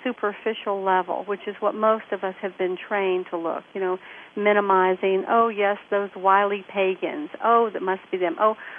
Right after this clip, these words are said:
oh, those, those crazy Egyptians that, uh, um, worship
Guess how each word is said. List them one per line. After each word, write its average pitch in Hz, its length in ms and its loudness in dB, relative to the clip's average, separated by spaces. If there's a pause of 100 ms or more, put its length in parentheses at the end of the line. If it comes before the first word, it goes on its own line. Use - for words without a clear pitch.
(140)
oh, 233 160 2
those, 220 220 4 (180)
those 208 280 0
crazy 233 580 0
Egyptians 214 640 -4
that, 202 180 0 (100)
uh, - 880 -2
um, 196 480 -2
worship 208 300 -2